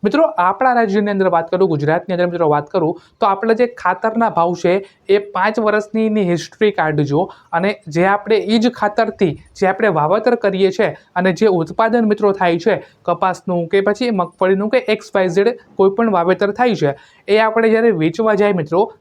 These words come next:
ત્યારે એની પાંચ વર્ષની હિસ્ટ્રી કાઢજો, તમને ફરક મિત્રો સમજાઈ જશે. હવે આપણે મિત્રો વાત કરીએ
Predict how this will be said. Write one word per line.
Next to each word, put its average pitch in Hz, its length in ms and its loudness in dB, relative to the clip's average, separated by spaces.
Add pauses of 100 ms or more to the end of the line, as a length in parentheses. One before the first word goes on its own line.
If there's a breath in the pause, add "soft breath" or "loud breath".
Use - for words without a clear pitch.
(120)
ત્યારે 196 320 2
એની 240 320 0
પાંચ 202 260 -4
વર્ષની 202 460 -2
હિસ્ટ્રી 156 480 -4
કાઢજો, 131 340 -6 (160)
તમને 190 220 -4 (120)
ફરક 196 340 -4
મિત્રો 196 260 0
સમજાઈ 135 420 -4
જશે. 135 220 -10 (380 loud breath)
હવે 214 100 2
આપણે 294 220 2
મિત્રો 311 200 2
વાત 240 220 0
કરીએ 226 280 2